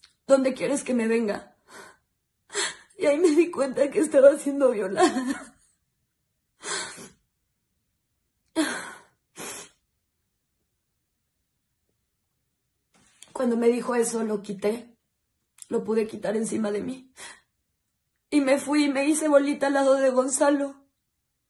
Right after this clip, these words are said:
Y ahí ya tenía fuerza, ahí ya estaba despierta. Y ahí sí, sí quería seguir violándome. Iba a tener que usar su fuerza.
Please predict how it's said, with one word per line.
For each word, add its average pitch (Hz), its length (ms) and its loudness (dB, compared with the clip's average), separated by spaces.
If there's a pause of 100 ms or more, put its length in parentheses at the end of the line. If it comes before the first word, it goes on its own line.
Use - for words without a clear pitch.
(800)
Y 294 120 2
ahí 330 180 6
ya 359 180 0
tenía 330 680 2 (100)
fuerza, 320 560 2 (160)
ahí 330 220 6
ya 359 100 8
estaba 320 360 6
despierta. - 1000 -2 (680)
Y 349 80 2
ahí 381 120 12
sí, 403 240 8
sí 392 160 4
quería 370 760 6 (1120)
seguir 349 400 4
violándome. 302 1080 2 (280)
Iba 311 600 4
a 277 180 0
tener 262 420 -2
que 285 100 -6
usar 294 320 4
su 294 180 -4
fuerza. 285 680 -6